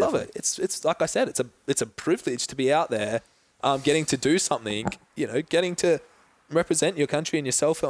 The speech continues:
Speaker 2: on the global scale. And,
Speaker 1: Mm.
Speaker 2: you know, like, I have no, but I just guess my, my shift in focus is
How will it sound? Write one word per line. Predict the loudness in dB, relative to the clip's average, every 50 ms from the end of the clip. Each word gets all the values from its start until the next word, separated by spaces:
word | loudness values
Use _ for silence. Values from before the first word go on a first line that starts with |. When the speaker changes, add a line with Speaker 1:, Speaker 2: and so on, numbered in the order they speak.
| -2
Speaker 2:
on | -4 -4 -4 -2 -2
the | -4 -2
global | 0 2 2 2 2 0
scale. | -2 -2 -2 0 2 2 2 2 2
And, | 0 0 0 -2 -2 -6 -8
Speaker 1:
Mm. | -10 -10
Speaker 2:
you | -8 -6 -4
know, | -2 -2 -4 -4 -8 _ _ _ _ -14 -2 2
like, | 2 2 2 -2 -8 -16 _ _ _ _ _ _ _ _ _ _ _
I | 0 0 2
have | 2 0 2 2
no, | 2 2 4 2 2 0 -2 -6 -14 _ _ _ _ -20 -2 2
but | 2 2 4 4
I | 2 2
just | 2 2 0 0 2
guess | 2 2 2 2 0
my, | 0 0 0 0
my | 0 0 0 0
shift | 0 0 0 0 0 0
in | -2
focus | 0 0 2 2 2 2 2 0 2 0
is | 0 0 0 0 -4